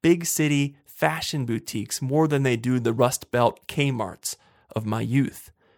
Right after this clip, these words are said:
For lower middle class consumers like me, the Apple Store is the ritziest retail experience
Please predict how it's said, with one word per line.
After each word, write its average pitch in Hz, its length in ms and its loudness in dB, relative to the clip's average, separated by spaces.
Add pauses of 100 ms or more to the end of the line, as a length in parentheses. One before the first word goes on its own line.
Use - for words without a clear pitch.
(320)
For 151 160 2
lower 202 420 6
middle 196 280 6
class 165 420 0
consumers 131 760 -2 (120)
like 113 260 -6
me, 123 320 -4 (640)
the - 220 -6
Apple 226 380 -4
Store 135 600 2 (220)
is 135 220 -2
the 135 100 0
ritziest 202 720 0 (100)
retail 170 480 -2
experience 117 760 -4